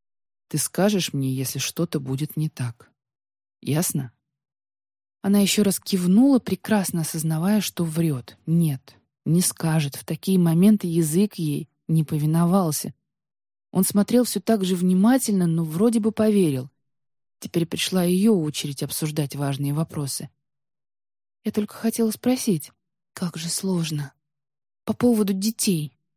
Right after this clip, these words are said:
"Я помню. Будем предохраняться". "Зелье?"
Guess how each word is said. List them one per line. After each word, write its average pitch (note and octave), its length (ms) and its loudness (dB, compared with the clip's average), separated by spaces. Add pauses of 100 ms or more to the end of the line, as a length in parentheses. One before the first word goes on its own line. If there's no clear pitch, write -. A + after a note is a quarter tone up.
(500)
"Я D3 140 -2
помню. C#3 480 -2 (680)
Будем E3 320 2
предохраняться". D#3 920 -2 (800)
"Зелье?" G#3 580 2